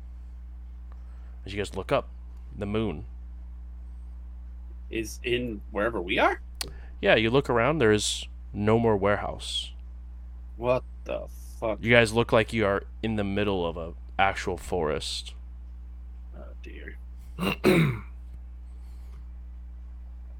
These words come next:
Speaker 3: George, I didn't think we were leaving the States.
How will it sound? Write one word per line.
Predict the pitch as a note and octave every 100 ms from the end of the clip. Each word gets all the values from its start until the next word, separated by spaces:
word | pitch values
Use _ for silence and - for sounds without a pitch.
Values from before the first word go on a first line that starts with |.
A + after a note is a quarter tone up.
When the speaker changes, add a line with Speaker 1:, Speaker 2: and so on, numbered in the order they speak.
| - - - - - - - - - - - - - - - - - - - - - - - - - -
Speaker 3:
George, | - B2 A2+ A2+
I |
didn't | G#2+ G2+
think | A2+ G2
we | A2
were | G#2
leaving | G2 G2 F#2+
the |
States. | F#2+ G#2 F#2+ -